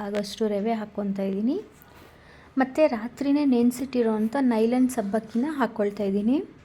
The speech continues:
ಅರ್ಧ ಕಪ್ಪಷ್ಟು ಸಬ್ಬಕ್ಕಿ ಹಾಕ್ಕೊಳ್ತಾ ಇದ್ದೀನಿ. ಇದಕ್ಕೆ ಒಂದು ಕಪ್ಪಷ್ಟು ಮೊಸರು ಹಾಕ್ಕೊಂಡು ಮಿಕ್ಸ್ ಮಾಡ್ಕೋಬೇಕು.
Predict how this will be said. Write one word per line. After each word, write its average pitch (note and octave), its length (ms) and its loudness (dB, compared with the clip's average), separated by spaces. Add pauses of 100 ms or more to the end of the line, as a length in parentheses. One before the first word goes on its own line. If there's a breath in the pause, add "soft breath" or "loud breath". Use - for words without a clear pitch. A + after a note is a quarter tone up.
(640 loud breath)
ಅರ್ಧ A3 160 0 (120)
ಕಪ್ಪಷ್ಟು - 460 -2 (300)
ಸಬ್ಬಕ್ಕಿ A3 440 -2
ಹಾಕ್ಕೊಳ್ತಾ G3 460 -4
ಇದ್ದೀನಿ. A#3 280 -2 (520 loud breath)
ಇದಕ್ಕೆ B3+ 300 2 (160)
ಒಂದು C4+ 260 0
ಕಪ್ಪಷ್ಟು B3+ 640 -2
ಮೊಸರು G#3+ 360 0
ಹಾಕ್ಕೊಂಡು A3 440 -2 (520)
ಮಿಕ್ಸ್ B3+ 280 2
ಮಾಡ್ಕೋಬೇಕು. G3 580 -2